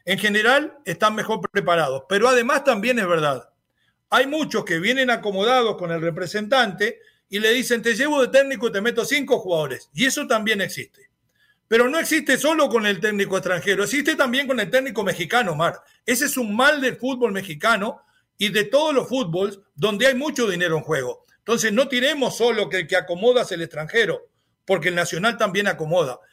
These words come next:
Sigue siendo la capacidad y la capacitación la gran diferencia, Omar.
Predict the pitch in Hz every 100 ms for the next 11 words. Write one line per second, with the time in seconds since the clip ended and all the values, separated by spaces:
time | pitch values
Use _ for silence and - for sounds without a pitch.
0 | _ - 247 254 254 - 247 240 208 190
1 | 190 170 175 - 175 208 254 277 - 165
2 | 190 180 190 170 165 175 160 156 202 185
3 | 170 185 170 135 147 143 - -